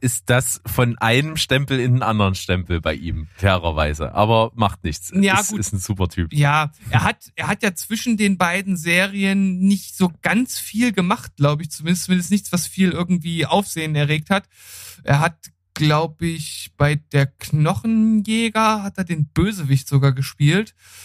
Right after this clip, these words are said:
Speaker 2: Ähm, ist halt so ein Film, der aber so ein bisschen unterm Radar lief. Oder Knochensammler, ich weiß nicht, ist ja auch egal. Und, äh,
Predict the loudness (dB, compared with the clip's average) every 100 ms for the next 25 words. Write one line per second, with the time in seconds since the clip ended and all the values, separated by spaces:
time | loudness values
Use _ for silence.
0 | -16 -2 0 2 0 0 0 -2 0 2
1 | 2 2 2 2 0 -2 -4 -4 0 2
2 | 4 2 2 2 0 -4 -8 -10 -10 -6
3 | -6 -2 0 2 2 2 0 -2 -4 -6
4 | -8 -6 0 2 2 2 2 2 -2 -14
5 | -18 -20 _ 0 2 -2 -8